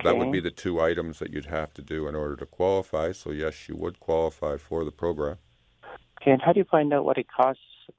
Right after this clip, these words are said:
Speaker 2: for the installation as well as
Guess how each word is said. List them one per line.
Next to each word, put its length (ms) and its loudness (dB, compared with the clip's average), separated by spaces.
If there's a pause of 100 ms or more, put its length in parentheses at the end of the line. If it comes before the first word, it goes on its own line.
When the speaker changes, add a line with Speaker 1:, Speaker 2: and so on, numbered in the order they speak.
(140)
Speaker 2:
for 240 2
the 300 -6
installation 880 -4 (440)
as 120 -6 (100)
well 400 4
as 320 0